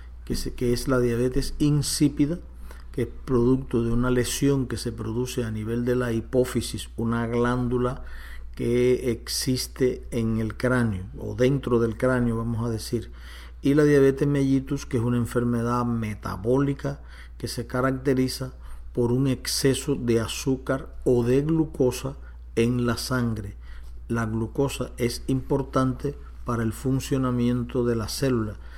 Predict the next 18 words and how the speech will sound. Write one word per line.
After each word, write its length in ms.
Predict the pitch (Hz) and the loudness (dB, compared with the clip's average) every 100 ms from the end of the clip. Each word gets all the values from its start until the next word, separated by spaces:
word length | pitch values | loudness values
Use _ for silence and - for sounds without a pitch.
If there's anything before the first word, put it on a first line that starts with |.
| - | -12
Se 340 | - - 123 117 | -8 -2 0 2
llama 560 | 123 147 147 151 - - - - | 4 4 2 0 -4 -12 -14 -4
combustible 1200 | 139 127 123 117 110 - - - 165 170 185 185 190 - - | 0 2 2 0 -2 -6 -4 4 4 6 4 2 -2 -12 -4
de 160 | 120 | 0
la 140 | 110 107 | 0 0
célula, 480 | - 123 107 110 - - | 0 0 0 -4 -10 -6
es 160 | 131 | -2
decir, 400 | 127 120 123 110 - - - - - - | -2 0 0 -2 -6 -16 -16 -16 -6 2
es 280 | 147 147 - | 2 2 2
el 220 | 127 120 | 0 2
combustible 800 | 127 117 113 110 - 156 143 120 | 0 2 0 -4 4 6 6 4
que 120 | 107 113 | 0 -2
tiene 360 | - 139 131 | 0 2 2
la 160 | 117 104 | 0 -2
célula 500 | - 160 165 165 160 | 2 6 6 4 0
para 260 | 131 120 | -2 -4
poder 360 | 101 104 123 143 | -6 -2 0 0
funcionar. 840 | - 135 117 - 123 117 117 104 | -2 -2 -2 0 0 2 0 -2